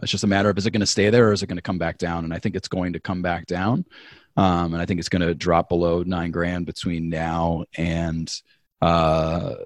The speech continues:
the election in November. Um, and I think that's gonna be the last good buying opportunity for Bitcoin for, um, for a while. Uh, 'cause I think that's when the, the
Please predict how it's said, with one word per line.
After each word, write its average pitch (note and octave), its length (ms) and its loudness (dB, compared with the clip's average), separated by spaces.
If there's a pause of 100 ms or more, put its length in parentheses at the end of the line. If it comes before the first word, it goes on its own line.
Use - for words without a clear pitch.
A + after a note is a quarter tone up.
the E2 140 -6
election D#2 400 0
in D#2 80 -4
November. G2+ 600 2 (100)
Um, E2 220 -2
and D#2 60 -2
I D#2 40 -2
think D#2+ 120 -6
that's E2+ 160 0
gonna E2+ 160 0
be E2+ 100 0
the E2 100 -2
last E2+ 340 0
good F2+ 140 0
buying E2+ 260 0
opportunity E2 440 -4
for E2 140 -6
Bitcoin D#2+ 400 -4
for, D#2+ 420 -2 (520)
um, D#2+ 440 0 (540)
for E2+ 160 4
a D2+ 60 4
while. C#2+ 340 -2 (140)
Uh, C#2+ 220 2
'cause - 160 0
I E2 160 4
think F2 180 0
that's E2 260 2
when E2 160 2
the, D#2 180 -4
the F2 100 0